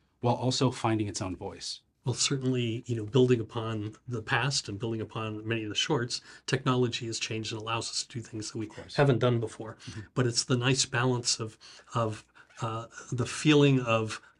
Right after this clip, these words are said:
Speaker 2: uh, the traditional hand-drawn animation,
Speaker 1: Mm-hmm.
Speaker 2: but, uh, with,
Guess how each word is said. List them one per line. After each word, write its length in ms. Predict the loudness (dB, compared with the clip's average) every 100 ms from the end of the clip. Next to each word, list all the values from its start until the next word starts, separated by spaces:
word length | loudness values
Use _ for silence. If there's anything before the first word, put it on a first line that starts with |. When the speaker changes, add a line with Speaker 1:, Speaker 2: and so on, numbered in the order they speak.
| -6
Speaker 2:
uh, 200 | -6 -4
the 200 | -4 -4
traditional 600 | -2 0 0 0 -2 -4
hand-drawn 500 | -4 -2 0 0 0
animation, 540 | 0 -2 -2 -2 0
Speaker 1:
Mm-hmm. 160 | 2 4
Speaker 2:
but, 180 | 2 -2 -14 -10 -4
uh, 260 | -2 -2 -2
with, 260 | -4 -4